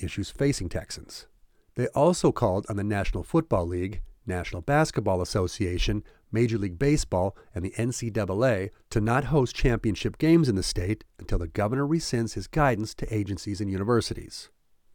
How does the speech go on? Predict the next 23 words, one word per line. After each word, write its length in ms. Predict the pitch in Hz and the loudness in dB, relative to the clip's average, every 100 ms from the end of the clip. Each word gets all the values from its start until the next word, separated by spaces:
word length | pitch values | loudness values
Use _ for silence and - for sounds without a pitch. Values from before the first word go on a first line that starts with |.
| - 135 | -4 4
Lawmakers 460 | 131 147 135 135 | 6 6 4 2
said 140 | - 117 | 2 2
Abbott's 320 | 120 117 110 | 2 2 2
values 400 | - 123 117 104 | 2 4 4 2
do 120 | - | 0
not 240 | 98 104 131 | -2 0 0
reflect 400 | 151 - 131 - | -2 0 -2 0
those 240 | 110 107 | 0 0
of 100 | 107 | -2
Texas 600 | - 135 - 87 90 - - _ | 2 2 0 -6 -10 -12 -14 _
and 100 | - | -4
accused 400 | 104 - 185 180 | -2 2 4 4
the 60 | - | 2
governor 440 | 95 87 90 90 - | 0 0 0 -2 -2
of 80 | |
using 240 | 107 95 95 | -4 -4 -2
people 340 | - 135 - | 0 0 0
of 160 | 98 - | -4 -4
color 360 | 139 131 98 - | 0 0 0 -4
in 120 | 92 | -8
a 40 | |
political 460 | 85 113 156 156 104 | -2 2 2 0 -2
fight 300 | - 92 98 | -2 -4 -4